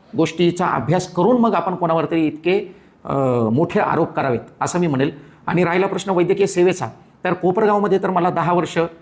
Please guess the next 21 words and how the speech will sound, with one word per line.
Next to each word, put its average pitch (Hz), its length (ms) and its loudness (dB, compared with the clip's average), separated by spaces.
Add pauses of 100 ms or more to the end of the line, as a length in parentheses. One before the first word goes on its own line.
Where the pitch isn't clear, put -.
(260)
पूर्ण 170 200 2
झालेत 131 240 2 (400)
आणि 160 580 0 (800)
मी 156 160 2
ज्यांची 165 300 2
सेवा 151 240 0
केलीत 151 260 0
आत्तापर्यंत, 143 460 -2 (280)
मी, 139 180 -6 (140)
जे 147 80 2
पेशंट 151 300 0
माझ्याकडून 143 360 0
चांगले 139 300 0
होऊन 123 140 0
गेलेत. 113 220 0 (440)
कोविड 190 220 4
काळातही 165 360 0
आम्ही 160 180 -2
कोविड 151 240 0
सेंटर 127 260 -6
चालवलं. 110 460 -4